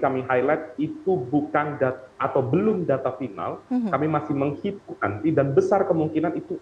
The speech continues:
Speaker 1: angkanya akan sangat membludak mengingat ada anak perusahaan B U M N dan lain sebagainya. Pertanyaannya adalah bagaimana proses dari penunjukan mereka
Speaker 2: Oke.
Speaker 1: sebagai bidang pengawasan di perusahaan plat merah itu yang sampai detik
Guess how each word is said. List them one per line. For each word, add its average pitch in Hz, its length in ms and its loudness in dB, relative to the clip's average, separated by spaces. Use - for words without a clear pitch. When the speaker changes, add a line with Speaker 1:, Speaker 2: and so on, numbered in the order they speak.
Speaker 1:
angkanya 165 560 0
akan 165 160 -4
sangat 156 320 -2
membludak 156 680 2
mengingat 139 440 2
ada 120 280 2
anak 117 320 0
perusahaan 107 320 0
B 104 140 -2
U 110 60 0
M 110 120 -6
N 131 160 -8
dan 107 160 -2
lain 104 160 -2
sebagainya. 104 560 -2
Pertanyaannya 135 800 0
adalah 104 400 0
bagaimana 135 720 0
proses 139 720 0
dari 117 320 2
penunjukan 127 720 0
mereka 117 480 -2
Speaker 2:
Oke. 214 240 -2
Speaker 1:
sebagai 127 640 2
bidang 131 480 0
pengawasan 117 480 2
di 117 80 0
perusahaan 113 480 -2
plat 120 240 0
merah 117 240 -4
itu 120 320 -2
yang 113 160 2
sampai 117 400 0
detik 117 240 -2